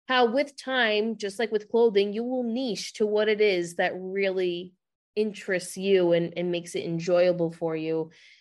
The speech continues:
And you're okay with collecting a few things here and there and letting it sit for a little bit because you just really enjoyed that era. I think for me,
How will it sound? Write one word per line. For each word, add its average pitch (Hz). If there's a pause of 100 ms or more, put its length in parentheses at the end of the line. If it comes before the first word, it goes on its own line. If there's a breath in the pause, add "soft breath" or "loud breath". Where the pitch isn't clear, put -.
(100)
And 202
you're 208
okay 208
with 185
collecting 185
a 170
few 175
things 175
here 180
and 170
there 170
and 165
letting 170
it 160
sit -
for 214
a 180
little 170
bit 160
because 175
you 190
just 185
really 175
enjoyed 160
that 165 (180)
era. 156 (460 loud breath)
I 202
think 214
for 202
me, 190